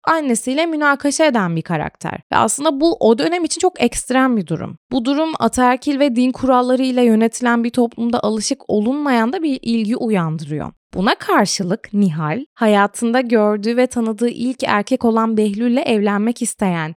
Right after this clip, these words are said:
narin, kırılgan, duygusal, feminen, bu tarz tutumlarıyla ön plana çıkıyor. Ve Nihal zengin ve iyi bir eğitim almış ailenin mensubu olmasına rağmen,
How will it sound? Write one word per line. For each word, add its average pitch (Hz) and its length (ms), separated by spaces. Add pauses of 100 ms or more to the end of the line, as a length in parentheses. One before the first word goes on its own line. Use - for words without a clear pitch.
narin, 190 640
kırılgan, 180 880
duygusal, 185 720
feminen, 214 840 (120)
bu 302 260
tarz 254 280
tutumlarıyla 262 760
ön 320 80
plana 196 320
çıkıyor. - 420 (180)
Ve 226 120
Nihal 240 320
zengin 208 460
ve 254 80
iyi 226 200
bir 220 140
eğitim 220 360
almış 220 340
ailenin 214 440
mensubu 208 560
olmasına 190 680
rağmen, 180 460